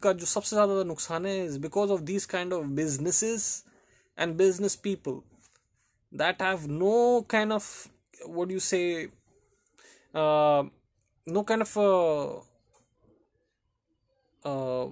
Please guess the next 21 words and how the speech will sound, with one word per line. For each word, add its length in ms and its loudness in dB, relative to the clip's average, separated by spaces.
barrier 640 6
where 140 0
you 180 0
can 220 2
filter 380 4
them 220 4
out, 300 2
and 140 -2
no 120 -2
kind 200 -2
of 160 -4
barrier 420 4
wherein 360 -2
people 360 -2
are 120 4
able 220 0
to 120 -2
address, 340 0
"Okay, 180 -8
this 180 -6
is 60 -4